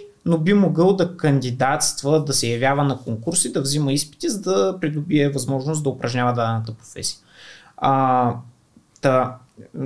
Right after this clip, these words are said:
тръгнахме от Министерството на правосъдието, изпита за юридическа правоспособност се нарича. А, идеята е да се срещнат,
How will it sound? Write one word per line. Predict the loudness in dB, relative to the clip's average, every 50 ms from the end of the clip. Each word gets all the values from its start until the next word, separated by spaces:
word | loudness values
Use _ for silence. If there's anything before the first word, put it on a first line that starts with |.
| -8 -4
тръгнахме | -2 0 0 0 0 2 2 0
от | 0 2
Министерството | 2 0 0 0 0 0 -2 -2 -4 -4 -4 -4
на | -4 -2
правосъдието, | 0 -2 0 0 0 0 0 0 -2 -2 -2
изпита | -4 -6 -6 -6 -4
за | -2 -2 0
юридическа | 0 -2 -2 -2 -2 -2 -4 -4 -4 -6
правоспособност | -6 -6 -6 -6 -4 -4 -4 -2 -2 -2 -2 -4 -4
се | -4 -4 -4
нарича. | -4 -4 -4 -4 -2 -4 -4 -6 -6 -10 -18 _ -20 -20 -20 -20 -20 _ -4
А, | -2 0 2 2 0 0 -2
идеята | -4 -4 0 0 2 4 2 2 2 0 -2 -2
е | 0
да | -2 -2
се | -2 0 0
срещнат, | 0 2 2 2 2 2 2 0 0 -2 -2 -4 -4 -6